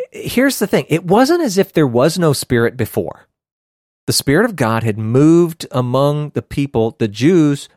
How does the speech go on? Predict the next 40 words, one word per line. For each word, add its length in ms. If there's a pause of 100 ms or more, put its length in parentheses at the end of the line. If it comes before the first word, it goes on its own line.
especially, 880 (100)
but 240 (340)
it 160
wasn't 440
even 260
entirely 540
limited 340
to 100
the 100
Jews. 440
We 80
see 200
that 180
in 100
your 100
Bible 300
too. 320 (840)
But 200
this 260
is 160
referring 480
to 320
a 200
special 1080 (340)
outpouring. 540 (960)
And, 240
and 240
we 80
go 240
back 300
to 100
this 200
idea 480 (100)
of 260
the 100
now 220
and 100
the 40
not 240
yet. 220